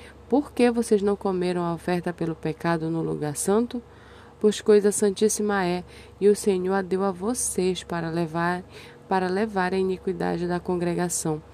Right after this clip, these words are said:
para fazer expiação por eles diante do Senhor.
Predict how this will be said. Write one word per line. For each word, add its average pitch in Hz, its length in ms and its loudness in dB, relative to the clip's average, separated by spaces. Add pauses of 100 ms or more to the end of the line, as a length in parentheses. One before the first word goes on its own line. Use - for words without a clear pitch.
(320)
para 180 180 2
fazer 180 480 2
expiação 190 640 0
por 190 200 0
eles 175 300 4
diante 170 420 -2
do 190 100 -2
Senhor. 175 480 0